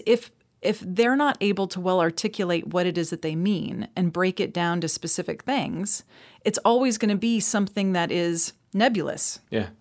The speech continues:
Speaker 1: It's like, I don't know, be different, be more like Joe, or, <laughs> you know,
Speaker 2: Yeah.
Speaker 1: be more like Susan, which is also not helpful. So I think this is,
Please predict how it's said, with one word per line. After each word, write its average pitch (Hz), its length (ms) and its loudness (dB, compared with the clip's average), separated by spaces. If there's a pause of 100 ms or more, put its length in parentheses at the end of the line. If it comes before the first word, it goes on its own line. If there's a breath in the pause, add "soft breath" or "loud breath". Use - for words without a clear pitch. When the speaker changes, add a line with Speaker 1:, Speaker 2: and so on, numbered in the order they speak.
(440)
Speaker 1:
It's 208 120 6
like, 208 180 2
I 202 80 4
don't 220 120 4
know, 180 160 2
be 185 280 0
different, - 500 -4 (200)
be 196 160 2
more 190 280 4
like 160 640 2
Joe, 185 540 2 (240 loud breath)
or, 196 120 8
<laughs> 214 60 0
you - 100 4 (140)
know, 214 140 8
Speaker 2:
Yeah. 160 100 6
Speaker 1:
be 208 140 6
more 202 180 8
like 196 240 8
Susan, 202 380 2 (240 loud breath)
which 208 180 4
is 208 100 4
also 190 300 6
not 170 220 2
helpful. 156 380 -2
So - 180 2
I 196 80 4
think 226 320 -2 (320 loud breath)
this 220 260 4
is, - 380 0